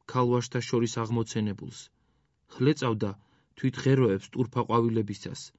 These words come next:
სთხრიდა ფესვებსაც, საიშვიათო მდელოსი ედემურისა. გახადე შუქურს სამოსი სამხიარულო ფერად ფერადი. შემოსეს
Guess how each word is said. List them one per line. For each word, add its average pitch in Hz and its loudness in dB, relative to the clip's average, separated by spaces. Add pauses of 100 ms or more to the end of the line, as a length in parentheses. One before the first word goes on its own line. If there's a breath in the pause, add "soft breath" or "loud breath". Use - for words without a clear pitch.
(420 soft breath)
სთხრიდა 147 2
ფესვებსაც, 98 -6 (1300)
საიშვიათო 123 0
მდელოსი 120 2 (300 soft breath)
ედემურისა. 120 2 (1040)
გახადე 131 0
შუქურს 107 -6
სამოსი 110 -4
სამხიარულო 104 -4
ფერად 101 -6
ფერადი. 95 -8 (720)
შემოსეს 139 -2